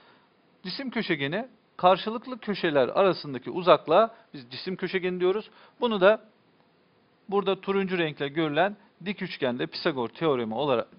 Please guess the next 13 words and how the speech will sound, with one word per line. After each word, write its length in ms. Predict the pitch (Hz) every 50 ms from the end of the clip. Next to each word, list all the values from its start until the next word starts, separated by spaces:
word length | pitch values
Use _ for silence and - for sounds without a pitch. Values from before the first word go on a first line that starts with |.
| _ _
te-, 180 | - 160 135 -
teoreminden 600 | - 156 135 127 120 113 110 120 143 180 196 190 _ _ _ _ -
hesaplayabilirsiniz. 1300 | 165 - - 139 113 - - 143 160 185 196 - - _ - 175 151 131 113 - - 156 202 214 - _ - - - - - - - _ _
Cisim 280 | - 202 - 269 247 214
köşegeninin 540 | 247 226 180 208 180 180 165 160 151 143 139
karesi 560 | - 208 208 170 139 - - 208 226 240 254 _ _ _ _ _ - 170
diğer 220 | 196 208 214 214
üç 200 | - 240 - -
kenarın 560 | - 196 165 151 143 135 135 147 202 220 247 - _ _ _ _
kareler 460 | - - 214 185 160 135 123 110 110 -
toplamına 680 | - 185 175 - 156 143 139 143 165 196 220 202 - _ _ _ _ -
eşittir 340 | 214 185 - 160 - - 104
arkadaşlar. 540 | 92 87 - - 92 90 - - - -